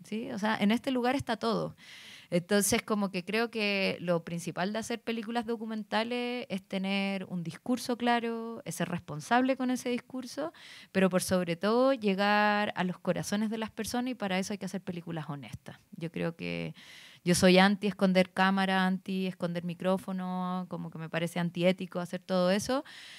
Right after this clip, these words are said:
Eh, cada grabación que ustedes vieron con mi tía era como, "Hola tía, hola, oye, estoy grabando, dale. Oye, ¿qué onda? ¿Cómo te fue hoy día?". O sea, en ningún momento yo le escondí un micrófono.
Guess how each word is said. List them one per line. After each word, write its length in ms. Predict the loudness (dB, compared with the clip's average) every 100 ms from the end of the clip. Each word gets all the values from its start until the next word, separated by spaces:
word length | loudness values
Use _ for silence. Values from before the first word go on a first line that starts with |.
| -16 2
Eh, 520 | 6 6 6 2 -4 -10 -2
cada 260 | 4 4 4
grabación 440 | 4 2 0 -2
que 60 | -4
ustedes 240 | -2 0
vieron 200 | 2 0
con 180 | 0 0
mi 120 | -2
tía 180 | -2 -2
era 100 | -2
como, 200 | -2 0
"Hola 240 | 2 4 2
tía, 240 | 2 2
hola, 220 | 4 2 4
oye, 160 | 4
estoy 180 | 6 6
grabando, 460 | 6 6 6 2 0
dale. 300 | 2 2 0 -8 -16 2
Oye, 260 | 4 4
¿qué 120 | 4 6
onda? 200 | 6 8
¿Cómo 180 | 6
te 100 | 6
fue 160 | 4 2
hoy 60 | 0
día?". 160 | -2
O 40 | 4
sea, 160 | 4 10
en 100 | 12
ningún 200 | 12 10
momento 300 | 6 4 4
yo 120 | 2
le 60 |
escondí 240 | 0 -4 -4
un 80 | -6
micrófono. 520 | -8 -10 -10 -16